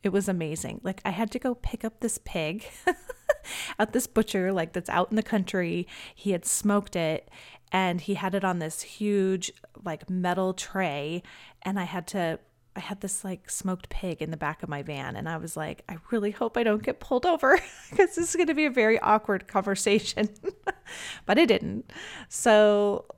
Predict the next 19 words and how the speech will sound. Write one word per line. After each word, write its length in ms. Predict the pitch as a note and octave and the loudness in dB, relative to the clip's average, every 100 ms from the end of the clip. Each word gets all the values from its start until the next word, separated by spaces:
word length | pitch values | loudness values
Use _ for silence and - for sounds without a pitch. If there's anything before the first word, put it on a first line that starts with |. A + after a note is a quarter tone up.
| _ - G#3 | _ -6 -2
anyway, 260 | G3 - | 0 0
it 100 | - | 4
was 140 | C4+ A#3 | 4 4
great. 480 | G3+ - - - - | 0 0 -6 -14 -10
So 200 | - F3 | -4 -2
that's 220 | F3 F3+ | -2 -4
a 40 | F#3 | -4
little 220 | F3 E3+ | -6 -4
side 220 | - D3+ | -4 -6
note 180 | - - | -8 -10
too. 220 | - - - - - - - | -12 -12 -18 -20 -18 -18 -2
But 200 | A3+ G#3+ | 2 4
the 80 | B3 | 4
year 200 | C4+ E4+ | 6 6
before 640 | E4 - - E4 A#3 F#3+ | 4 0 4 6 8 6
the 120 | G#3 G3 | 2 0
smoked 360 | F#3+ E3+ - | -2 -2 -4
pig, 440 | - C#3 D3+ A#3 - - - - _ - | -8 -6 -6 -6 -10 -16 -20 -20 _ -2
um, 300 | G#3+ G3 | 2 2